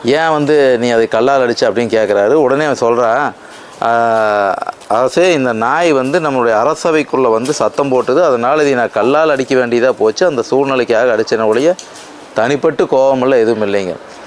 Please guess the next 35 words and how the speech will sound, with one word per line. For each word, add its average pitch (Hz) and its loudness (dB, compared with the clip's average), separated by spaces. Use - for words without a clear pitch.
இருந்தாலும் 185 2
அந்த 156 0
நாய் 151 0
சொல்லுது, 156 2
"என்ன 170 0
இருந்தாலும் 165 -2
இந்த 123 0
வழியா 170 2
நான் 180 0
எல்லாரும் 151 0
ம-, 131 0
பொதுமக்கள் 165 0
போகும்போது 147 2
நானும் 143 0
ஒரு 165 4
உயிரினம் 151 2
தானே, 139 0
இதுல 123 0
போகக்கூடாதா? 120 0
இது 127 0
என்னை 123 0
அடிச்சதுக்கு 190 0
அவருக்கு 156 0
நீங்க 131 -2
தண்டனை 147 -2
கொடுத்தே 160 2
தீரணும்னு." 131 0
அவர் 135 0
பார்த்தாரு, 160 0
"சரி, 131 0
என்ன 175 0
தண்டனை 147 -2
வேணும்னு 156 0
நீயே 147 2
சொல்லிருனாரு." 123 0